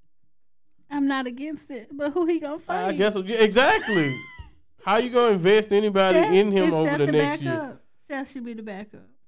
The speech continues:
Speaker 2: Seth should be the backup, but if you wanna keep Seth away from him, who does he <laughs> fight going for it
Speaker 1: That's a
Speaker 2: that is
Speaker 1: who?
Speaker 2: believable? He's
Speaker 1: Huh?
Speaker 2: gonna have to lose it before then and then get it back.
Speaker 1: Oh, I don't know.
Speaker 2: I hate to say that,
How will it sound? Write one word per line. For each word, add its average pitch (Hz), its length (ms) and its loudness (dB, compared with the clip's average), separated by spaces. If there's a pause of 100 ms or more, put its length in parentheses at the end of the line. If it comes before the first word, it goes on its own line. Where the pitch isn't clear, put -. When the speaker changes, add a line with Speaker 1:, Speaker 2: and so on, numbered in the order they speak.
Speaker 2:
Seth 196 380 -2
should 202 260 0
be 190 80 -2
the 165 100 -4
backup, 131 360 0
but 143 100 6
if 139 100 0
you 170 80 -6
wanna 190 180 6
keep 190 360 -4
Seth 170 340 0
away 156 280 0
from 160 200 -4
him, 156 140 0
who 180 200 0
does 180 240 2
he 180 80 -8
<laughs> - 20 -10
fight - 540 -12
going 208 280 6
for 208 360 6
it - 140 -8 (160)
Speaker 1:
That's 254 180 -10
a 233 40 -8
Speaker 2:
that 185 140 8
is 202 100 10
Speaker 1:
who? 180 60 2
Speaker 2:
believable? 185 800 6 (500)
He's 226 120 -2
Speaker 1:
Huh? 240 60 0
Speaker 2:
gonna 233 160 8
have 220 200 6
to 196 80 4
lose 175 380 4
it 160 120 -2
before 175 400 0
then 151 240 2
and 139 100 0
then 143 100 0
get 143 140 0
it 131 80 -4
back. 113 200 -8 (1300)
Speaker 1:
Oh, 220 340 -12
I 202 40 -8
don't 214 180 -6
know. 202 360 -8 (1120)
Speaker 2:
I 156 140 2
hate 196 200 2
to 156 80 -4
say 170 260 0
that, 120 260 -2